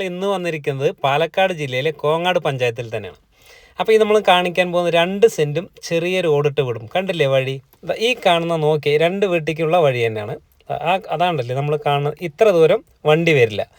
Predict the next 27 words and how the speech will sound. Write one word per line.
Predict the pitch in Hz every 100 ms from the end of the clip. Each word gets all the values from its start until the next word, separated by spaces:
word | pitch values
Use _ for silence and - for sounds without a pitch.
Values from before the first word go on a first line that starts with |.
| _ - _ -
ഇത് | 151 202 190
ഈ | 233 233 180
കാണുന്ന | 165 165 175
സ്ഥലം | - 156 147
വരെ | 151 226 151
എല്ലാ | 151 151
വണ്ടിയും | 143 127 127 110
വരും. | - - 214
ഈ | 233 208
ഇറങ്ങുന്നത് | 190 202 226 208 180 240 - _ - 180
വണ്ടി | 170 151
വരില്ല, | 139 135
നടവഴി, | 143 139 123 117 117
അതായത് | 123 156 254 - _ _ 214
ഒരു | 208 190
വണ്ടി | 185 175
വരാനുള്ള | 165 160 165 151
സൗകര്യമില്ല, | 147 139 135 127 139
ഒരു | 160 139
ബൈക്ക് | 135 131 147
വരാനുള്ള | 139 135 123
വീതിയേ | 117 113
ഉള്ളൂ. | 92 92 _ _ - - -
അപ്പോൾ | 190 233
ഈ | 226 185
കാണുന്ന | 180 185 170
രണ്ട് | 165 180 208